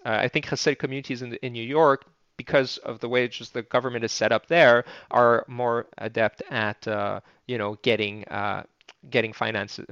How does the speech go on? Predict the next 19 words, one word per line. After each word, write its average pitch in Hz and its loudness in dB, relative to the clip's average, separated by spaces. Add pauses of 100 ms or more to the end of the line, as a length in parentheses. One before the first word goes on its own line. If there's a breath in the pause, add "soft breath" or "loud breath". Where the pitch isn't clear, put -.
money 117 -6
from 104 -14
the 104 -12
government. 107 -2 (240 loud breath)
Here, 202 6
there's, 127 0 (760 soft breath)
I 113 2
think, - -2 (100)
Tosh, - 0 (460)
Satmar, 160 2 (100)
Ksver, 147 -2 (200)
and, 120 -2 (100)
um, 107 -4 (500 soft breath)
uh, 98 -8 (100)
and 117 -12
Vizhnitz 147 0
who 147 -2
do 151 -4
homeschooling. 175 -4